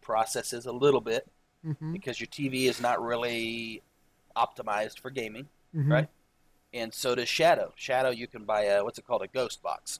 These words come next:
Speaker 1: I think that's what it's
Speaker 2: Yeah.
Speaker 1: called. And it's basically kind of a virtual P C. I mean, it's, it's basically a mini processor. It's not doing a whole lot, but it makes sure everything's real smooth and it works better than your T V will. It's optimized for shadow gaming,
Speaker 2: Mm-hmm.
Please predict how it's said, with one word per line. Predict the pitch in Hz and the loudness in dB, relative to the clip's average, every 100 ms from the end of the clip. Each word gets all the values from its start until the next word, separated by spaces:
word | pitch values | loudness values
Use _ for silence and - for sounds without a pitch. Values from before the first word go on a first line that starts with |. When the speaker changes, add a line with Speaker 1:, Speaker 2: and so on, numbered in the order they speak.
| _ | _
Speaker 1:
I | |
think | 113 | -20
that's | - 160 | -16 -6
what | 151 | -4
it's | 131 | 0
Speaker 2:
Yeah. | |
Speaker 1:
called. | 104 117 - _ _ _ _ - | 0 0 -2 _ _ _ _ -4
And | 123 | -2
it's | - | 0
basically | 147 165 175 - 170 185 185 - | 0 2 0 2 2 2 -2 -4
kind | 180 | -2
of | 214 | 0
a | 151 | 0
virtual | 160 156 170 139 | 0 0 -4 -6
P | - 165 | -8 -8
C. | - 214 107 | -8 -8 -8
I | |
mean, | 104 113 | -10 -12
it's, | 107 - _ _ _ - | -14 -20 _ _ _ -16
it's | - | -6
basically | 160 - 139 139 117 | -6 -6 -4 -2 -2
a | |
mini | 117 147 139 | -2 -2 -2
processor. | - 135 123 110 - 90 - _ _ _ | 0 2 2 -2 -4 -8 -14 _ _ _
It's | - | -8
not | 117 127 | -6 -4
doing | 139 156 | -2 0
a | |
whole | 156 175 | 2 4
lot, | 135 107 95 - _ _ - | 6 4 2 -6 _ _ -10
but | 107 | -6
it | |
makes | 120 120 | -4 -4
sure | - 127 | 0 0
everything's | 123 123 117 113 | 0 -4 -6 -8
real | 107 | -8
smooth | - 156 156 | -4 -2 0
and | 135 | 0
it | 113 | -2
works | 110 120 | -2 -2
better | - 113 113 | 0 0 0
than | 107 | -4
your | 101 | -12
T | - 113 | -12 -10
V | 113 120 | -6 -6
will. | 104 82 67 | -2 -2 -4
It's | - | 0
optimized | 113 113 104 95 95 - | 0 0 -4 -6 -6 -10
for | - | -18
shadow | 98 98 98 | -6 -2 0
gaming, | 98 117 107 - _ - | -2 -6 -8 -14 _ -8
Speaker 2:
Mm-hmm. | 151 147 147 | -4 -2 -2